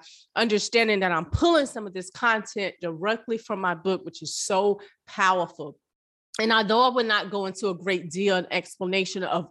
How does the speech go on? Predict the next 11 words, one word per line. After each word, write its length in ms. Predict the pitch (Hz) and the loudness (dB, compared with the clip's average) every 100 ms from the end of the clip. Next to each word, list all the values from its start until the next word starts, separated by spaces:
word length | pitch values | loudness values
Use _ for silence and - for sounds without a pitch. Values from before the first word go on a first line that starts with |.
| _ | _
each 460 | 254 359 370 - 175 | 6 6 4 -4 -4
law, 280 | 175 170 165 - - - | 2 2 0 -8 -20 0
I 260 | 208 247 285 | 4 4 2
will, 300 | 247 254 254 | 2 2 2
however, 640 | 262 226 - 214 233 214 | 2 -2 -2 -2 -2 -4
provide 600 | 190 - 175 190 185 175 | -8 -10 -2 2 4 2
great 280 | 180 175 - | -2 -4 -4
teaching 500 | - 330 330 330 233 | -4 0 0 -2 -6
points, 420 | - 214 185 180 - - - | -2 0 0 -2 -8 -18 -6
breaking 580 | 185 233 311 359 339 254 | 2 4 4 2 0 2
down 480 | 214 196 185 185 | 2 4 4 2